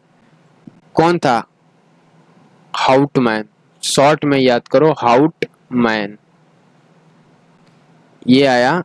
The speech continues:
पन्द्रह सौ पंचानवे में, फिफ्टीन नाइंटी फ़ाइव। फिर कौन आया? डचों के बाद अंग्रेज आएंगे ना तीसरे नंबर पे, इंग्लिश आए, इंग्लिश यानी अंग्रेज,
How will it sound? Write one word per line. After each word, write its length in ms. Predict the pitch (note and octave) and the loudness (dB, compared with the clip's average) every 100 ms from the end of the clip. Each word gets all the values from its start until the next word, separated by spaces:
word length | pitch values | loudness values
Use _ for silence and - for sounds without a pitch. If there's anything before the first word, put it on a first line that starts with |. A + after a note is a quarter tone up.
| _ _ _ _ | _ _ _ _
पन्द्रह 280 | B2+ B2 C3 | -4 -2 -2
सौ 220 | C#3 F3+ | -2 -2
पंचानवे 800 | F3 - B2 A#2+ B2 A#2 B2 C3 | -2 -4 -4 -4 -4 -2 0 0
में, 200 | A2+ F#2+ - - | 0 -4 -6 -4
फिफ्टीन 440 | C3+ - D#3+ E3+ | -4 0 -2 0
नाइंटी 400 | D#3 B2 B2 B2+ | 0 -2 -2 -4
फ़ाइव। 280 | A#2 G#2+ G2+ - - _ _ _ _ _ _ _ _ | -2 -4 -4 -10 -20 _ _ _ _ _ _ _ _
फिर 140 | D#3 D#3 | 0 0
कौन 260 | D#3+ D#3 | 0 -2
आया? 240 | D3+ E3 F#3 _ _ _ _ _ _ _ _ B2+ | 0 -2 -4 _ _ _ _ _ _ _ _ -4
डचों 360 | B2+ - D#3 | -2 2 0
के 100 | D3+ | 2
बाद 180 | D#3 D3+ - | 0 -2 -2
अंग्रेज 380 | B2+ B2+ D3+ D3 | -2 2 2 2
आएंगे 280 | B2+ B2 | 0 -2
ना 140 | C3+ E3 | 0 -2
तीसरे 420 | - B2+ - B2 | -2 -2 0 -2
नंबर 300 | B2 A#2+ B2 | -2 -2 -2
पे, 220 | - E3 D#3+ _ _ _ _ _ _ _ _ _ _ _ _ _ _ _ _ - | -2 -4 -4 _ _ _ _ _ _ _ _ _ _ _ _ _ _ _ _ -4
इंग्लिश 460 | C#3 C#3 D3+ D3+ C3 | 0 2 0 0 -2
आए, 280 | A2 G#2+ - _ _ _ _ _ _ _ _ _ _ _ _ _ _ _ _ C3 | -4 -6 -14 _ _ _ _ _ _ _ _ _ _ _ _ _ _ _ _ -2
इंग्लिश 400 | C#3 D3+ D#3+ D3+ | 2 2 0 -2
यानी 300 | C3 D#3+ E3 | -2 -4 -4
अंग्रेज, 600 | B2 A#2+ A2 G#2+ G2 - | -2 0 2 0 -2 -12